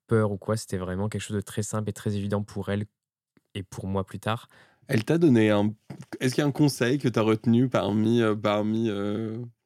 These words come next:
Speaker 2: tous ces conseils que t'appliques toujours, même encore aujourd'hui,
Speaker 1: Bah,
Speaker 2: euh, toi, quand tu te maquilles ?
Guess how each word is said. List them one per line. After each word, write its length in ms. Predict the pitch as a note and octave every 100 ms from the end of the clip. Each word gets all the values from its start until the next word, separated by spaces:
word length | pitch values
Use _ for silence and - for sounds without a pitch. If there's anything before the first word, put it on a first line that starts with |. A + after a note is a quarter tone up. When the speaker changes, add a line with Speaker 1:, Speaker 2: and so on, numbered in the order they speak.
| _
Speaker 2:
tous 120 | - B2+
ces 140 | C3
conseils 360 | A#2 A#2+ B2 A#2+
que 80 |
t'appliques 360 | A#2 A#2 A2+ A2
toujours, 420 | B2 A#2+ A#2 A#2+
même 180 | A#2+ A2+
encore 260 | A2 A#2 A2+
aujourd'hui, 640 | A2 A2 A2 G#2+ A2+ B2
Speaker 1:
Bah, 200 | B2+ A2
Speaker 2:
euh, 220 | G#2 G2+
toi, 180 | G2+ A#2
quand 140 | A#2 G#2+
tu 100 | A2
te 80 |
maquilles ? 380 | A2 G#2+ - A#2+